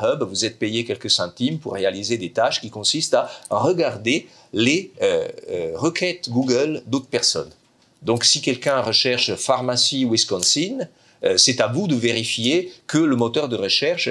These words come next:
a restitué les bons résultats et éventuellement signaler, euh, que, voilà, la, la, la requête a donné un mauvais résultat. Donc, euh, mauvaise nouvelle pour notre vie privée,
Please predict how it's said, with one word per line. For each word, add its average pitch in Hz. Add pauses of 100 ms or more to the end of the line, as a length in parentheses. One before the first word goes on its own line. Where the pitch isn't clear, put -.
(140)
a 139
restitué 127 (140)
les 110
bons 135
résultats 120 (180)
et 123
éventuellement 101
signaler, 113 (200)
euh, 101
que, 131
voilà, 107
la, 85
la, 76
la 80
requête 113
a 82
donné 90
un 110
mauvais 104
résultat. 101 (340)
Donc, 123 (220)
euh, 92 (140)
mauvaise 117
nouvelle 107
pour 95
notre 95
vie 92
privée, 101